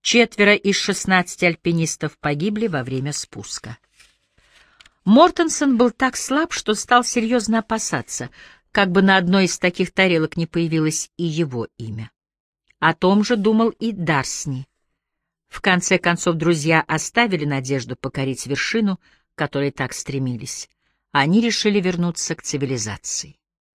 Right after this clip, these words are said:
Черная ледяная ночь казалась бесконечной. Заблудившийся, перенесший испытание тяжелейшего спасательного рейда, Грег ворочался на небольшой каменной плите,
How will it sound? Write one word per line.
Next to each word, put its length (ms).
Черная 500
ледяная 520
ночь 260
казалась 480
бесконечной. 920
Заблудившийся, 1160
перенесший 600
испытание 600
тяжелейшего 800
спасательного 960
рейда, 640
Грег 680
ворочался 760
на 80
небольшой 500
каменной 460
плите, 520